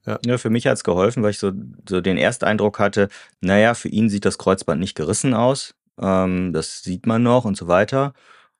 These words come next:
Speaker 2: Äh, aber es, ne, ne, andere Sachen am Knochen waren kaputt und gebrochen und so. Und ich hatte,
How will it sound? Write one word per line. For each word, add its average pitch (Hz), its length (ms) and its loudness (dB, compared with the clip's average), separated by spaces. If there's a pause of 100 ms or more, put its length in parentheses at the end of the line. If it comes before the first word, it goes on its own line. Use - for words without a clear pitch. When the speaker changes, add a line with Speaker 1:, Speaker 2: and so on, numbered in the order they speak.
(360)
Speaker 2:
Äh, 98 240 6
aber 101 640 2
es, - 540 -4
ne, 107 340 0 (140)
ne, 92 480 -4
andere 107 280 4
Sachen 101 320 2
am 76 120 -4
Knochen 123 440 0
waren 107 500 2
kaputt - 460 -6
und 98 240 -2
gebrochen 101 440 0
und 98 160 -2
so. 104 160 2 (520)
Und 101 280 4
ich - 160 -6
hatte, 117 640 2